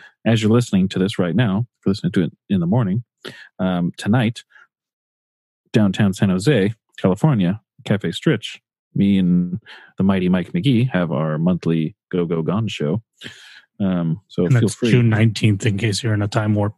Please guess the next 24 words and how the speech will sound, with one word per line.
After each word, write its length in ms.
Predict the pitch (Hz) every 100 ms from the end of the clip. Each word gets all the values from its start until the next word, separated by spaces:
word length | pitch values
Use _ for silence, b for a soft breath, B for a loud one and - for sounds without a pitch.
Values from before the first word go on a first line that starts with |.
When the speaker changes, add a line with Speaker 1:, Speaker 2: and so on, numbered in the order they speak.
| _
Speaker 2:
people. 200 | - 104 104
Speaker 1:
Yes, 460 | 95 - - - -
yes. 400 | 87 95 90 -
If 140 | -
you're 100 | 90
listening 300 | 92 - 92
to 100 | -
this 260 | 92 - - -
as 120 | 87
a, 240 | 85 78 104 - _ -
um, 380 | 67 58 58 80 - _ _ -
you 80 |
know, 100 | 78 -
a 60 | -
post 400 | - 107 - -
dated, 320 | 101 87 80 - _ 95
uh, 160 | 80 78 - _ _ _
it's 300 | 87 80 -
your, 140 | 76 -
you, 100 | 82 -
you, 120 | 82 104
you 100 | 104
missed 220 | 160 -
out. 120 | 87